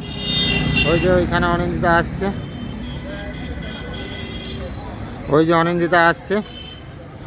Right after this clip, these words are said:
অনিন্দিতা আসুক, তারপরে দোকানে যাব, কিছু কেনাকাটার ব্যাপার আছে। এগরা থেকে পৌঁছে গেছি,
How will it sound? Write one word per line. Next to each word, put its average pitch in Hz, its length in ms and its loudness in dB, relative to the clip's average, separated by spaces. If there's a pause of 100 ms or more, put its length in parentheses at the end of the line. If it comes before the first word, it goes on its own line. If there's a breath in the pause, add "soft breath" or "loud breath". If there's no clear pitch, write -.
(140)
অনিন্দিতা 160 540 4
আসুক, 190 260 4 (920)
তারপরে 147 400 4
দোকানে 180 360 4
যাব, 165 260 2
কিছু 165 220 0
কেনাকাটার 165 420 2
ব্যাপার 156 300 2
আছে। 151 220 2 (540)
এগরা 156 320 4
থেকে 190 220 -2
পৌঁছে 165 360 -2
গেছি, 175 280 -4